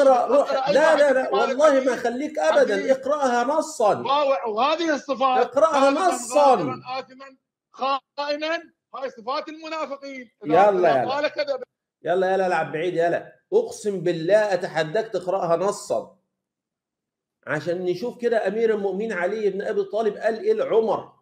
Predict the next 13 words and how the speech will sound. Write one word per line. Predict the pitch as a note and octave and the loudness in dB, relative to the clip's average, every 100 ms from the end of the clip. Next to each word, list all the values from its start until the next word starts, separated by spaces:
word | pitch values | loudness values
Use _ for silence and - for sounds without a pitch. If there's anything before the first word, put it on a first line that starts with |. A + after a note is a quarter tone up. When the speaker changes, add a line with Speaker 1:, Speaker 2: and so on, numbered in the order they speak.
| _ _ _ _ _ - | _ _ _ _ _ -12
Speaker 2:
يعني | F3 A#3 | -6 -6
سبحان | A3+ B3+ D#4+ | -8 -8 -8
الله، | G4 F#4+ G#3 | -6 -6 -2
جايب | D#3+ C#4 E4+ C4 | 2 2 2 -2
الرواية، | A#3+ A#3 A#3+ B3 B3+ B3 - _ _ _ _ | 0 2 2 4 2 0 -14 _ _ _ _
جايب | C3 A#3 B3+ A3 | -2 4 4 4
الرواية | G3+ B3 | 0 0
بفهمه، | A#3+ - C#4 F3 C#3 A2 - _ _ _ _ - | -2 -2 -2 -2 -4 -8 -16 _ _ _ _ -6
وعايز | C3 E3+ C4+ A#3+ | -4 4 4 6
أقتطع | A#3 A#3 C4 C4 A3+ | 0 0 -2 0 -2
منها | A3+ C4 A#3 | -2 -2 -2
جزء | G3 C4+ B3+ A3+ | -2 -4 -6 -12
بفهمه. | F#3+ B3 A#3 E3+ A2 | -6 -2 -2 -2 -8